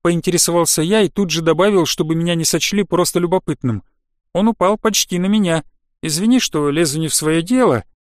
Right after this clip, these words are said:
Это общее дело. Лениво взмахнула ладошкой девушка и взглянула на склонившегося над стойкой продавца, что пытался что-то сделать с лежащим перед ним магическим жезлом.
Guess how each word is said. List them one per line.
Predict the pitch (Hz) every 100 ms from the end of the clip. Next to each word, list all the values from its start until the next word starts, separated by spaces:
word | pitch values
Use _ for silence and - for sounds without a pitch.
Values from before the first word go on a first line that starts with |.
| _ _ _ _
Это | 285 - 165
общее | 175 131 - 147
дело. | 127 131 107 - _ -
Лениво | 170 190 190 160
взмахнула | 127 165 165 190 180
ладошкой | 151 156 165 - 160
девушка | 165 220 190 185
и | 185
взглянула | 143 160 190 226 190
на | 160
склонившегося | - 175 185 208 - 170 -
над | 165 147
стойкой | - 185 - 160
продавца, | - 160 160 - 226
что | 220 -
пытался | 135 165 190 - 160
что-то | - 160 147
сделать | 135 208 170
с | -
лежащим | 160 156 185 - 151
перед | 165 160 165
ним | 185
магическим | 151 147 165 - - 175
жезлом. | 147 135 113 101